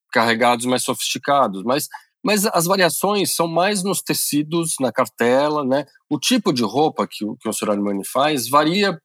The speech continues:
pouco de uma estação pra outra. As calças pregueadas tão lá, as masculinas, e tanto masculinas quanto femininas, de cintura alta. Então,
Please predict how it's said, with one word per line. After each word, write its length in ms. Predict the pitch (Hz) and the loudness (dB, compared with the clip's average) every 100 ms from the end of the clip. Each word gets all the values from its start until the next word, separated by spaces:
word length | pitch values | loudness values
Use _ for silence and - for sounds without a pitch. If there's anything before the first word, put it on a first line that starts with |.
| _ _ | _ _
pouco 440 | 202 190 160 - 107 | 0 2 2 -2 -4
de 120 | 113 | 0
uma 100 | 110 | -2
estação 420 | - 107 - 104 | 0 -2 -2 -2
pra 140 | 104 | 0
outra. 380 | 101 95 87 - _ _ _ | 0 0 -6 -14 _ _ _
As 160 | 117 - | -4 0
calças 600 | 127 120 113 104 92 - | 6 6 4 -2 -4 -6
pregueadas 600 | - 110 104 110 113 101 | -4 -2 2 2 2 0
tão 140 | - 101 | -4 -2
lá, 360 | 110 113 120 | 2 4 4
as 100 | 104 | 2
masculinas, 720 | 107 - - 101 123 120 98 95 | -2 -6 -4 -2 0 0 -2 -6
e 60 | - | -2
tanto 320 | 123 135 107 | 2 2 0
masculinas 460 | 104 - 104 107 - | -4 -2 -2 -2 -2
quanto 240 | 110 - | -2 -2
femininas, 500 | 104 104 110 135 101 | -2 0 0 2 0
de 60 | - | -2
cintura 400 | - 101 104 98 | -4 -4 -4 0
alta. 480 | 104 123 131 - 120 _ _ _ _ _ - | 2 2 0 -6 -16 _ _ _ _ _ -10
Então, 420 | 117 143 160 | 0 2 2